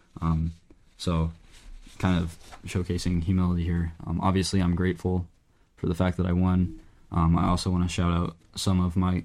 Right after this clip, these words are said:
competitors. I know one of them listens to the podcast now.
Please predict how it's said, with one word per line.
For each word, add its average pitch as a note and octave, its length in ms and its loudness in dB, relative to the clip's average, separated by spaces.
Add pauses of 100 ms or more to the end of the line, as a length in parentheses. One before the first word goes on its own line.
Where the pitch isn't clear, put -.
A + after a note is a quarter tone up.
competitors. F2+ 720 -2
I F#2 100 -2
know F2 320 0 (400)
one F#2 200 0
of F2+ 80 2
them F2 400 0 (120)
listens F2+ 320 0
to F#2 100 -2
the F2+ 80 2
podcast F2 540 -2
now. F2 300 -2